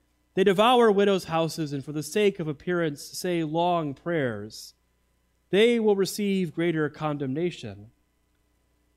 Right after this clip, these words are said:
Jesus looked up and saw rich people putting their gifts into the treasury. He also saw a poor widow with two small copper coins. And he said,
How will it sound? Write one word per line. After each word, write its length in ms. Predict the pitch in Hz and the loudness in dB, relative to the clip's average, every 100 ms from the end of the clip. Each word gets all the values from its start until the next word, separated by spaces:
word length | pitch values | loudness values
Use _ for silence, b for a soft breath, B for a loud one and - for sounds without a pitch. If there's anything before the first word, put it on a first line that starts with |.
| _ _ _ | _ _ _
Jesus 400 | 180 233 220 - | -2 -2 0 0
looked 220 | 214 220 | 0 2
up 260 | 233 208 - | 4 2 2
and 180 | 180 160 | -2 -2
saw 300 | - 214 190 | 0 2 4
rich 300 | 185 208 - | 2 0 -4
people 260 | 180 160 | -4 -4
putting 540 | 143 208 220 196 170 170 | -2 2 4 4 2 -4
their 200 | 160 156 | -4 -4
gifts 380 | 143 196 165 - | 0 -2 -2 -8
into 160 | 147 | -8
the 80 | 139 | -8
treasury. 580 | - 180 156 135 120 120 _ _ _ _ _ _ _ | -6 -4 -4 -6 -8 -10 _ _ _ _ _ _ _
He 100 | - | -2
also 240 | 175 180 170 | 0 0 -4
saw 340 | - 170 165 | -2 0 0
a 60 | 151 | -2
poor 240 | - 185 | 0 0
widow 320 | 165 180 165 | 2 0 0
with 300 | 151 151 147 | 2 0 -2
two 280 | - 233 226 | -6 -4 -2
small 520 | 202 - 190 190 185 | -4 -6 -2 0 0
copper 420 | 165 - 180 175 165 | -2 -6 -4 -4 -6
coins. 800 | - 143 117 101 107 - - _ _ _ _ _ _ | -6 -6 -6 -10 -16 -20 -20 _ _ _ _ _ _
And 100 | 151 | -2
he 60 | |
said, 500 | 160 190 170 156 143 | 0 0 0 0 -4